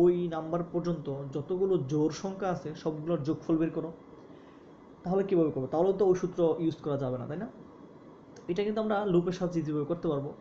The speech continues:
কীরকম? তো খেয়াল করবেন যে ইউজার আমার number নিলাম এন, ওকে। তো ইউজার number নিলাম, আমি কি করবো যে এই number পর্যন্ত যতগুলো জোড় সংখ্যা আছে সেগুলো যোগ করবো।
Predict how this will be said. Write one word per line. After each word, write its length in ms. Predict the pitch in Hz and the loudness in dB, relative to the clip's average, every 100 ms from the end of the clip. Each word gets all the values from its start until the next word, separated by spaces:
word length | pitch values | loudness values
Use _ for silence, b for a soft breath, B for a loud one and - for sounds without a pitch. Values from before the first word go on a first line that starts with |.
| - B B B B - | -18 B B B B -2
কীরকম? 300 | 208 196 202 - - - - - - - - - - - - - - - - | 2 2 0 -8 -16 -20 -20 -20 -20 -20 -20 -20 -20 -20 -20 -20 -20 -20 -16
তো 40 | - | -4
খেয়াল 140 | 175 180 | -2 0
করবেন 180 | 190 214 | 0 0
যে 80 | 180 160 165 B - | 0 -2 -6 B -4
ইউজার 220 | 170 180 180 | 0 2 0
আমার 120 | 175 165 | 2 0
number 180 | 165 170 | 0 0
নিলাম 180 | 160 170 151 | 0 -4 -6
এন, 80 | 151 - - - - 165 | -10 -12 -18 -20 -14 -10
ওকে। 160 | 139 151 170 - | -8 -10 -12 -14
তো 60 | - 180 | -2 0
ইউজার 160 | 180 180 | 2 0
number 160 | 175 175 | 0 0
নিলাম, 140 | 180 170 | 0 0
আমি 80 | 170 - - | -2 -6 -6
কি 80 | 180 | 0
করবো 160 | 185 214 208 | 0 0 -2
যে 40 | - - 190 | -4 -2 -2
এই 120 | 208 208 | 0 -2
number 280 | 190 185 185 180 - 185 | -2 -2 -4 -6 -4 0
পর্যন্ত 260 | 170 170 151 | 0 0 -2
যতগুলো 220 | 147 156 139 | 0 0 0
জোড় 140 | 147 156 | -2 -2
সংখ্যা 240 | 196 196 185 | -4 -2 -2
আছে 100 | 170 165 | 0 -2
সেগুলো 180 | 156 151 | 0 0
যোগ 80 | 147 147 | -2 -6
করবো। 180 | 123 | -10